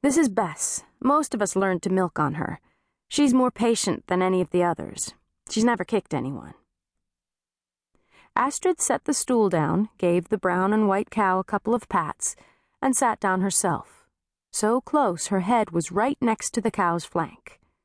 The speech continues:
You need to be close enough to be comfortable, or your back will begin to hurt after a cow or two. Then you put the bucket between your knees like this.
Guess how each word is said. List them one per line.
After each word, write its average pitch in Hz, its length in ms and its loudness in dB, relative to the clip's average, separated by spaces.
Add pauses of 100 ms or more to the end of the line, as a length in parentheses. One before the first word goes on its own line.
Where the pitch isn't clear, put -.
(840)
You 240 100 4
need 285 260 6
to - 80 -4
be 359 100 2
close - 380 -2
enough 202 200 0
to - 80 -12
be 202 80 -2
comfortable, 196 680 -2
or 185 120 2
your 180 160 2
back 190 340 -2
will 180 80 -2
begin 170 280 0
to 185 80 0
hurt 165 240 0
after 170 280 -2
a 170 60 -2
cow 160 300 -2
or 160 100 -6
two. - 380 -10 (880)
Then 254 180 2
you 330 80 4
put - 200 -2
the 277 80 0
bucket 247 360 -4
between 247 360 2
your 262 100 4
knees 220 260 4
like 226 240 0
this. - 540 -2